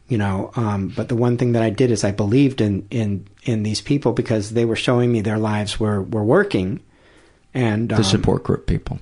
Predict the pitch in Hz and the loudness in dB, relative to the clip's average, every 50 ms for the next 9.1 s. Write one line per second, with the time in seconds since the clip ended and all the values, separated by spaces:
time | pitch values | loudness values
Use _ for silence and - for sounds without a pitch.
0 | - - - 123 117 117 110 98 - - - 131 120 120 117 110 104 98 101 - | -10 -6 -4 -2 0 0 0 -2 -4 -2 0 2 2 4 2 2 0 -2 -2 0
1 | 113 107 107 98 92 - - - - - - 131 117 101 95 95 98 101 101 - | 0 2 2 2 0 -2 -6 -14 -20 -12 -6 -4 -2 -2 -2 -2 -4 -4 -4 -4
2 | - 117 107 95 - - - - - - - - - 147 147 123 101 98 82 90 | -2 -2 -2 -2 -4 -8 -16 -18 -16 -14 -8 -4 0 2 2 2 2 0 0 -2
3 | 90 87 85 - - - - _ - - - - 80 90 - - - _ - 123 | -4 -4 -4 -6 -8 -14 -20 _ -20 -20 -16 -14 -14 -14 -14 -16 -18 _ -4 -2
4 | 117 104 98 95 95 95 98 113 104 98 95 92 95 92 - - - _ _ - | 0 0 0 0 -2 -2 -2 0 0 0 -2 -2 -4 -6 -8 -10 -16 _ _ -20
5 | _ - - - - - - 120 113 - - - 135 123 120 113 113 120 - - | _ -20 -20 -20 -12 -4 0 0 0 0 -2 0 2 4 4 4 2 0 0 -2
6 | 147 127 - - 131 120 123 120 117 - 135 123 120 117 113 123 120 110 101 101 | -2 -2 0 0 -2 0 0 -2 -2 -4 -2 0 0 2 2 2 2 0 0 -2
7 | 101 101 - - - - - - - _ _ _ - - - 156 170 - - 240 | -4 -6 -8 -16 -20 -20 -20 -20 -20 _ _ _ -16 -8 -6 -6 -6 -4 -4 -6
8 | 214 - - - - - - - - 139 151 202 196 - - - - - - - | -6 -4 -6 -8 -8 -10 -8 -6 -4 -2 -2 -2 -4 -4 -6 -8 -10 -10 -12 -12
9 | - | -14